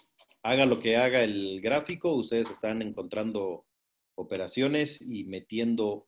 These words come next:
operaciones. Y esto funciona así. El mercado funciona así todo el,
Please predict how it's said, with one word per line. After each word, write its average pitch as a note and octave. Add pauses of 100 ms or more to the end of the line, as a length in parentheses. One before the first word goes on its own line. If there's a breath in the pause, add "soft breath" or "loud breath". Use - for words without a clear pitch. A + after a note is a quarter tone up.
(100)
operaciones. F#2+ (560)
Y A#2
esto C#3
funciona D3 (100)
así. G#2+ (920)
El G2+
mercado B2+
funciona B2 (100)
así A#2
todo A#2
el, G2